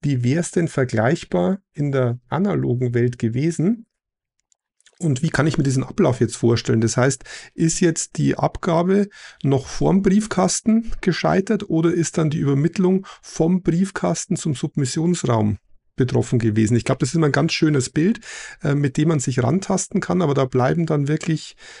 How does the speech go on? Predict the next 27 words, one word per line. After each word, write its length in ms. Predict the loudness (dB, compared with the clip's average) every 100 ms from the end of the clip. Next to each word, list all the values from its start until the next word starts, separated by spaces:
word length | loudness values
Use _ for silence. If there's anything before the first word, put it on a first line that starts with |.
| -10
ähm, 340 | -2 0 0 -4
spannende 580 | -8 -2 2 2 2 0
Fälle 260 | 2 2
übrig. 560 | 2 0 0 -2 -2 -10 -20 -20 -20 -16
Und, 600 | -2 2 2 2 0 0
äh, 300 | 0 2 2
solche 240 | 0 0 2
Situationen 580 | 2 2 0 2 2 2
gibt's. 420 | 2 -2 -4 -18 -20 -20 -20 -6
Und, 460 | -4 -2 -4 -8 -6
ähm, 380 | -2 0 0 -2 -6 _ _ _ _ -20 _ _ _ _ _
mir 160 | 0 2
ist 100 | 2
auch 140 | 0
ein 240 | 0 0 0
Urteil 280 | 0 2
bekannt, 380 | 2 0 0 0
das 100 | -2
können 160 | -2 0
wir 80 | 0
in 80 |
den 80 | 0
Shownotes 400 | 0 0 -2 -2
gerne 200 | -4 -2
noch 160 | -2 -2
angeben. 480 | -2 0 0 0 -2 -8 -20 -8
Ähm, 500 | -2 2 2 2 0